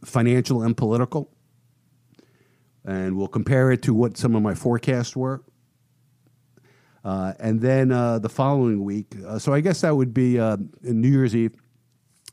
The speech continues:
And then the following week, I'm gonna do my twenty twenty-four forecast. And boy, let me tell you, uh, I've been working on this for some time. Uh,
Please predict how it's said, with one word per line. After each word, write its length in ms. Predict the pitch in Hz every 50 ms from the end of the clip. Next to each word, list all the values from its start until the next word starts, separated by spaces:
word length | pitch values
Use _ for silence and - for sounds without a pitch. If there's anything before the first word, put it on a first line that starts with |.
| _ -
And 120 | 107 110
then 80 | 120 131
the 80 | 120 107
following 460 | - 147 147 156 151 135 127 123 117
week, 160 | 120 120 -
I'm 60 | 123
gonna 120 | 117 117 113
do 140 | 101 113
my 140 | 117 117 110
twenty 260 | 110 - - 117 110
twenty-four 440 | 107 - 120 104 101 90 - 87 85
forecast. 640 | - - 90 78 - - 76 - - - - - - _ _ _ _ _ _ _ _ _ _ _ _
And 100 | - 104
boy, 200 | 110 131 139 131
let 100 | 120 131
me 80 | 131 123
tell 240 | - 135 123 117 107
you, 160 | 101 95 87 - _ _ _ _ _ _ _ _ _ -
uh, 120 | - 95 95
I've 140 | 101 123
been 100 | 123 131
working 240 | 131 127 120 - 127
on 120 | 120 117 117
this 120 | 101 -
for 100 | - 107
some 240 | - - 127 113 110
time. 500 | 113 113 110 107 98 95 87 85 - - - 101 98 -
Uh, 300 | - 107 104 101 98 95